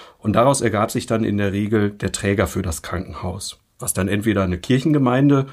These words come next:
oder eine Ordensgemeinschaft oder eine kirchliche Stiftung war. Und auf der zweiten Seite jemand, der die Kranken pflegt. Hier kommen die krankenpflegenden Schwesterngemeinschaften, die es damals schon gab, ins Spiel.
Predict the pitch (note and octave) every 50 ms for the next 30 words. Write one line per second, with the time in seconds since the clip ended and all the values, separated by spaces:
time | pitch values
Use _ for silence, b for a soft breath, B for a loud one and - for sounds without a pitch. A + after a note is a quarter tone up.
0 | B B B B B B B - G2 F#2 F#2+ F#2 F#2 F2+ - G#2 A#2 C3+ - -
1 | - A2 G#2 G2+ G2+ A2 A2 - A#2+ A2 - - A#2+ A#2+ A#2+ A2 G2 G#2 A2 A2
2 | G#2+ G#2+ - _ - - A2+ G#2 - A2 - - A#2 - - D3+ - - - F#2+
3 | F#2+ - - - - - - _ _ b b b b b b b b b b b
4 | - G#2+ F#2 F2 - - - G2 F#2 - - G2 G#2 A#2 - D#3+ D3+ C#3+ C#3+ C#3+
5 | D3+ E3 D#3+ - E3 D#3+ D#3+ D#3+ D#3 B B B B B B - A2 A2 A2+ B2
6 | A#2+ G#2+ G#2+ A2 A2+ A2+ - - A#2 A2+ A#2 - - - - - B2 G2+ - -
7 | - - - _ _ _ _ _ _ - A#2+ C3 C#3 C#3 - C#3+ C#3 C3+ C3 B2+
8 | - - A#2+ B2 B2 - - - - A#2 A#2 A#2+ B2 A#2 A2+ A2+ A2 A2 - -
9 | - - - C3+ C3+ - - A2 F#2+ F#2 F#2 F2+ F2+ F2+ F#2+ F#2 - A2+ G2+ -
10 | - A2+ G2+ G#2+ G#2 G2 - F#2 F2+ G2 G2 F#2 - - G2 G2 F#2 G2 F#2+ A2+
11 | B2+ - - - A2 - - - - A2 F#2+ B2+ F#2+ F#2